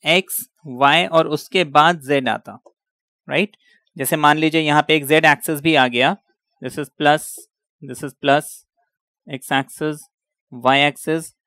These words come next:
फ्रंट में हो गया जेड एक्सिस, ठीक है ना? जेड एक्सिस का नेगेटिव बैक साइड में चले जाएगा। तो ठीक है ना, तो एक्स, वाई, जेड ये लिखने का तरीका ही है कि हम हमेशा पहले एक्स कोऑर्डिनेट, फिर वाई कोऑर्डिनेट, फिर जेड कोऑर्डिनेट।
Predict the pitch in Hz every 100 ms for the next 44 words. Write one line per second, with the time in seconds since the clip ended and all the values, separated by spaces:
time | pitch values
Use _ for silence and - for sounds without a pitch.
0 | _ _ - 151 156 170 160 156 147 160
1 | 220 _ _ _ _ _ _ 127 135 113
2 | - - - _ _ _ _ _ _ _
3 | _ _ _ _ 123 143 214 - _ _
4 | 131 143 151 - 160 - 165 147 143 196
5 | 202 156 135 - 123 117 120 123 110 113
6 | 113 113 120 _ _ _ _ - 156 -
7 | _ _ _ _ _ _ - 156 220 190
8 | 147 170 - 175 175 165 156 - 143 175
9 | 196 196 - 202 190 208 202 156 151 -
10 | 180 180 175 160 - 147 135 165 156 156
11 | 170 - 175 156 160 165 156 139 - -
12 | 160 156 156 202 - _ 190 202 175 156
13 | 151 151 143 135 170 - - 160 135 120
14 | - 110 107 107